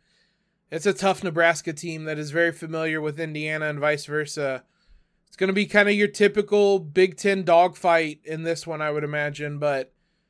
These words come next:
get out to Assembly Hall. I'll be there on Sunday. You guys can come out,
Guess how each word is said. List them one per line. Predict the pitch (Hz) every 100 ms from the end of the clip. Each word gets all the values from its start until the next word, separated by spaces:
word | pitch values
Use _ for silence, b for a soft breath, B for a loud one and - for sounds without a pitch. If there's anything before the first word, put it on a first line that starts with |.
| _ _ _ _ _ _ _
get | 202 226
out | 233 226
to | 233 226 214
Assembly | 160 214 208 196
Hall. | 185 185 190 160
I'll | 180
be | 185 202
there | 190 190
on | 190
Sunday. | - 190 190 190 185
You | 180 185
guys | 196 185 185
can | - 180
come | 170 190 185
out, | 175 175 170